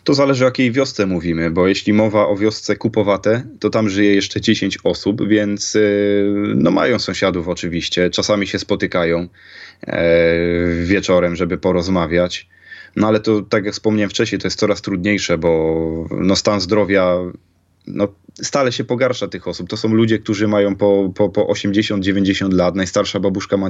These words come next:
dziewięćdziesiąt siedem. E, no, a odległości są spore, bo, bo między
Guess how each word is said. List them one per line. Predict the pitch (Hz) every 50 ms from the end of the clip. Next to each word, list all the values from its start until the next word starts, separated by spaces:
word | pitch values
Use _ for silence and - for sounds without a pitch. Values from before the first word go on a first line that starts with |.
| 95 87
dziewięćdziesiąt | 98 98 101 92 98 95 90 90 - 98 95 90
siedem. | - 87 85 82 85 87 95 113 - _ - - - - - - - - - - - - - - - _ - -
E, | - 80 82 85 87 87 87 87 87 87 90 87 90
no, | 95 104 78
a | 90 113
odległości | 113 107 113 110 98 107 107 - - -
są | 98 - 107
spore, | 107 - - 120 113 101 90
bo, | 82 85 85 82 80
bo | 80 90 90 90 90 90 90 90
między | 98 98 95 95 87 98 101 95 95 92 90 90 92